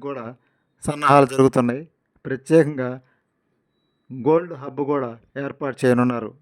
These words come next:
వేలాది కార్మికులు అక్కడ వారి ఆర్ట్ని, అంటే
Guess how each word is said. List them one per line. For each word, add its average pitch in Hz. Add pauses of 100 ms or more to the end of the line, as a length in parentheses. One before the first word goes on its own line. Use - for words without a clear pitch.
వేలాది 143
కార్మికులు 143 (640)
అక్కడ 135
వారి 123 (1300)
ఆర్ట్ని, 139 (200)
అంటే 131